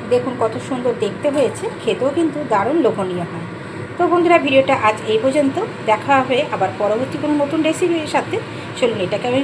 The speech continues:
এবার সার্ভ করে নিই। তো বন্ধুরা, সবশেষে আবারও বলছি, লাইক কমেন্ট করতে কেউ ভুলবেন না। নতুন বন্ধু এলে চ্যানেলটিকে সাবস্ক্রাইব করে নেবেন। সবাই খুব ভালো থাকবেন,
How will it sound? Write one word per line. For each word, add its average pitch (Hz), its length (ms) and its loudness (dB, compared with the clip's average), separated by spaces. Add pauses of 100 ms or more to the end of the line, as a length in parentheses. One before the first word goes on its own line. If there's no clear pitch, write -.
এবার 269 160 0 (140)
সার্ভ 302 280 2
করে 175 220 2
নিই। 170 120 -8 (1500)
তো 302 140 -6
বন্ধুরা, 349 300 2 (160)
সবশেষে 269 440 0 (120)
আবারও 233 300 0
বলছি, - 220 -4 (140)
লাইক 214 180 2 (100)
কমেন্ট 208 260 -4
করতে 214 240 -6
কেউ 214 100 0 (100)
ভুলবেন 233 340 -4
না। 294 60 -2 (160)
নতুন 302 280 0
বন্ধু 294 180 2 (120)
এলে 226 200 0
চ্যানেলটিকে 180 400 -8
সাবস্ক্রাইব 294 360 -6
করে 302 180 -4
নেবেন। 311 200 0 (140)
সবাই 196 280 -4
খুব 196 120 -8 (100)
ভালো 196 160 -6 (100)
থাকবেন, 269 280 -4